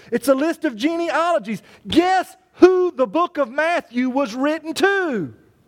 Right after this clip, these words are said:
The Jews. The Jews. But tonight, Paul is saying, avoid genealogies, pointing right to the Jews.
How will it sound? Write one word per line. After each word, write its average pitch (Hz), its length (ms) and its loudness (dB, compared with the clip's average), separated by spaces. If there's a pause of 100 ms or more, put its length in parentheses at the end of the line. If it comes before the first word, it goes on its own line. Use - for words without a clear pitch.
(960)
The 175 180 0
Jews. 147 680 -8 (1900)
The 285 100 0
Jews. 302 800 -2 (1200)
But 349 640 0
tonight, 269 800 -2
Paul 302 400 0
is 269 100 -2
saying, 240 600 -2 (360)
avoid 240 1040 0 (360)
genealogies, 277 1120 -4 (120)
pointing 240 280 2
right 262 240 -2
to 247 80 -8
the 285 100 -4
Jews. 240 580 -4